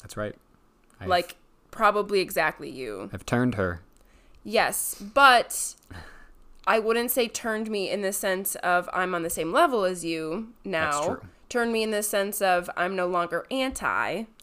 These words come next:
Speaker 1: I wouldn't say you ever started off anti. I
Speaker 2: Okay.
Speaker 1: think you probably started off thinking that it was, like, for children.
Speaker 2: Yeah, I mean, just, yes,
Speaker 1: It was
Speaker 2: for
Speaker 1: a waste of
Speaker 2: children,
Speaker 1: time.
Speaker 2: a waste of time is honestly probably the first thing that comes to mind is why. Like, there's no
Speaker 1: Right.
Speaker 2: purpose, there's no,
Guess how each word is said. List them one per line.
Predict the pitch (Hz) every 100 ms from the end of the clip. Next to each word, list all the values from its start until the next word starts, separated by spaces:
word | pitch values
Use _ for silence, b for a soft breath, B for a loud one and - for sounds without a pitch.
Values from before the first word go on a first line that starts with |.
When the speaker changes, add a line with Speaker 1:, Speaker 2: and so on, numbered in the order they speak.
| B B
Speaker 1:
I | 185
wouldn't | 226 262
say | 196
you | 175 151
ever | 131
started | - - 107 107 95 -
off | 92 101 - -
anti. | 110 113 147 175
I | 175 185 196 120
Speaker 2:
Okay. | 113
Speaker 1:
think | 131 139 -
you | 123 117
probably | 135 127 123 120
started | - 113 107 98
off | 95 - -
thinking | - 107 101 98
that | 90
it | 87
was, | 85
like, | 76 85 - - - - -
for | -
children. | - 76 - 67 - - - _
Speaker 2:
Yeah, | 240 262 247 247 -
I |
mean, | 240 240
just, | 220 254 - - _ _ _
yes, | - - - -
Speaker 1:
It |
was | 135
Speaker 2:
for |
Speaker 1:
a | 127
waste | 120 320
of |
Speaker 2:
children, | 294 302 302
Speaker 1:
time. | 76 202
Speaker 2:
a | 233
waste | 233 240 -
of | 233
time | 233 196 196
is | 180
honestly | 185 196 185 196
probably | 202 180 170
the | 170
first | 160 175
thing | 185 156
that | 143
comes | 151 156
to | 160
mind | 143 139 151 -
is | 175 170 165 - -
why. | 180 180 175 104 80 147 -
Like, | 175 175
there's | 190 185
no | 196
Speaker 1:
Right. | 208
Speaker 2:
purpose, | 214 196 190
there's | 190 180 190
no, | 185 185 175